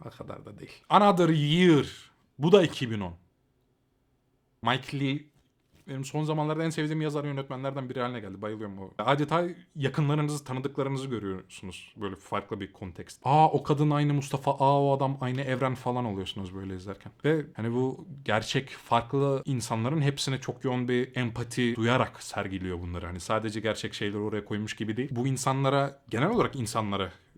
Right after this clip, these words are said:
insan olan her <laughs> duyguya çok yoğun bir sevgi besleyerek onları orada çakıştırıyor gibi bir his var. Süper. Dedim, o listemde var dedim, beş numara. İki bin on senesinin beş numarası. İki bin onların ilk ellisine girer herhalde, aşağı yukarı öyle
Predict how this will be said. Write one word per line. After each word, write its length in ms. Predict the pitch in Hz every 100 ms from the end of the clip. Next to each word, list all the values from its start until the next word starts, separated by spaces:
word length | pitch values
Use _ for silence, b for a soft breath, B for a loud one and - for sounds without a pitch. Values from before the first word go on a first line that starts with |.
| -
insan 260 | 113 131
olan 200 | 123 120
her 220 | 117 139
<laughs> 0 |
duyguya 420 | 131 147 127 117 113 -
çok 240 | 123 -
yoğun 180 | 127 123
bir 60 |
sevgi 380 | 127 120 117 120
besleyerek 520 | 120 120 135 139 123
onları 200 | 120 110
orada 200 | 107 107
çakıştırıyor 540 | - - - - 113 104
gibi 200 | 98 95 - B B B B B B B B -
bir 100 | 107
his 260 | 98 107 -
var. 120 | -
Süper. 640 | - - 240 180 151 - - _
Dedim, 460 | 156 180 175 147 156
o 140 | 170
listemde 360 | 147 - 151 151
var 180 | 156 143
dedim, 200 | 120 117
beş 220 | 123 -
numara. 340 | 107 107 110 117
İki 200 | - 117
bin 60 |
on 80 | 117
senesinin 460 | 110 113 107 117 110
beş 220 | 107 -
numarası. 360 | 104 101 107 - b b -
İki 180 | 143 160
bin 40 |
onların 240 | 143 139
ilk 240 | 147 156 143
ellisine 340 | 120 - 135
girer 220 | 127 123
herhalde, 280 | 101 92 95
aşağı 260 | 98 - 98
yukarı 300 | 98 95 101
öyle 120 | 98